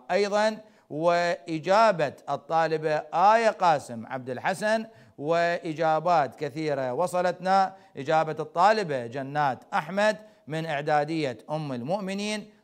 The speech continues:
وأيضًا إجابة، آه، الطالبة مروة، آه، عمر محمد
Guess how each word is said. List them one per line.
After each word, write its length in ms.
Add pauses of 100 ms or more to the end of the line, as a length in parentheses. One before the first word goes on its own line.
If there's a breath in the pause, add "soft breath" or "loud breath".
وأيضًا 880 (100)
إجابة، 720 (400 loud breath)
آه، 520
الطالبة 920
مروة، 600
آه، 640
عمر 340
محمد 600